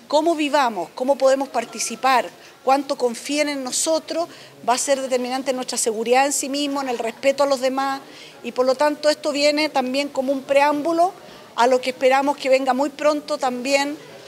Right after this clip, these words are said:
como estamos aprobando la ley en el Parlamento, de poder contar con un plan de formación ciudadana, de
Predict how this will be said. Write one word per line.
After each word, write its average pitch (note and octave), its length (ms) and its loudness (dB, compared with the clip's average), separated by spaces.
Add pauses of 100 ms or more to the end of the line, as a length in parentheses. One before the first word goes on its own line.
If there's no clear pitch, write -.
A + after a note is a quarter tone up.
(100)
como G#3+ 200 -4
estamos B3+ 320 2
aprobando C4 500 4
la C4 140 6
ley C#4 260 4
en C#4 80 -2
el C#4 80 -4
Parlamento, F4 800 0 (280)
de B3+ 100 4
poder C4+ 280 6
contar C#4 400 2
con C#4 140 0
un C4 140 -4
plan D4 440 2 (380)
de A#3 140 0
formación B3 540 0
ciudadana, C4+ 800 2 (440)
de G#3+ 300 -2